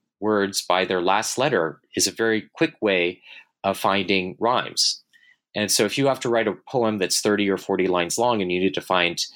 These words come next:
as many different rhyming words as possible, uh, having a dictionary that provides those could be very useful. So it's not really until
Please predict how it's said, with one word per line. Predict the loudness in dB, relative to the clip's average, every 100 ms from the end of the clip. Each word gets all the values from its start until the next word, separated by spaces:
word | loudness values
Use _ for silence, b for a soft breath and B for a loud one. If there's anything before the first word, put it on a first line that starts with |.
| B B B
as | -4 -2
many | 0 0 0
different | -2 -4 -2
rhyming | 0 0 0 0
words | 0 0 -2
as | -2
possible, | 0 0 0 0 0 -2 _ -20 _ -6
uh, | -4
having | -2 0 0 -2
a | -2
dictionary | 0 2 2 2 0 -2 -4
that | -4
provides | -2 0 0 0 -2
those | 0 0 0 -2 -6 B B B -6
could | -4
be | -2
very | 0 0
useful. | 2 0 0 -2 -4 -8 B B
So | 0 0
it's | 0 0
not | 0 0
really | 0 0 0
until | -2 -2 0 0 0